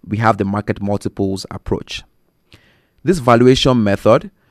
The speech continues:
compares your startup's financial metrics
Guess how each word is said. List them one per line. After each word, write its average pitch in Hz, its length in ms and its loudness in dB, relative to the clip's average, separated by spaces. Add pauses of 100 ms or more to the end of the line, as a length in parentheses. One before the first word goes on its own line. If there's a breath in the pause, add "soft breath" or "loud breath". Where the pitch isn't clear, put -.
(220)
compares 127 560 0
your 107 100 0
startup's 131 380 -2
financial 107 500 -2
metrics 98 560 -6